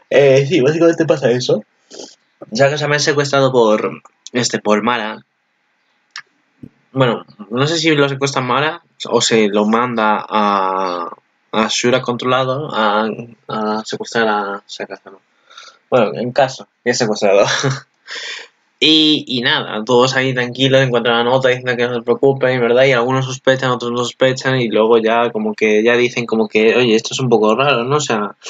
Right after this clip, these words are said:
está destruido el templo, ha pasado todo esto, y, y oye, que Shaka Sama todavía no viene, compañero, ¿qué está pasando aquí? O sea, algo está pasando, ¿sabes? En fin, luego van a buscarlo, en fin. Que empieza un portal, abre un portal Mara, ya ha reunido todos los,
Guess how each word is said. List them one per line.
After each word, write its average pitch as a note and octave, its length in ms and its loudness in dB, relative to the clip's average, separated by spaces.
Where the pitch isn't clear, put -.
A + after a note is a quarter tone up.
está - 160 -4
destruido B2 300 4
el A2+ 160 0
templo, B2+ 500 2
ha A#2+ 60 0
pasado A#2+ 240 -8
todo A#2+ 240 4
esto, C3+ 420 2
y, G#2 720 -4
y A2 300 -2
oye, C3 180 4
que A2 180 -2
Shaka A2+ 240 -4
Sama C3+ 380 0
todavía G2+ 220 -2
no G2+ 80 -6
viene, C3 220 0
compañero, G#2 540 -4
¿qué A2+ 100 -4
está A2+ 220 -6
pasando A#2 340 -6
aquí? C3+ 300 -2
O - 60 -8
sea, F#2+ 360 -2
algo B2+ 520 0
está G#2 180 -8
pasando, D3 560 0
¿sabes? C3 460 0
En A#2+ 220 2
fin, C3+ 160 2
luego A2+ 220 0
van A2+ 120 4
a A2+ 60 2
buscarlo, C#3+ 1040 0
en G#2+ 80 -10
fin. G#2 280 -4
Que B2+ 340 2
empieza C#3+ 460 0
un D3 140 -10
portal, D3+ 400 2
abre D#3+ 160 0
un D#3 60 -8
portal C#3 340 0
Mara, C3+ 480 0
ya B2 180 -2
ha - 20 -2
reunido C3 340 -2
todos C3+ 260 2
los, A2 500 -4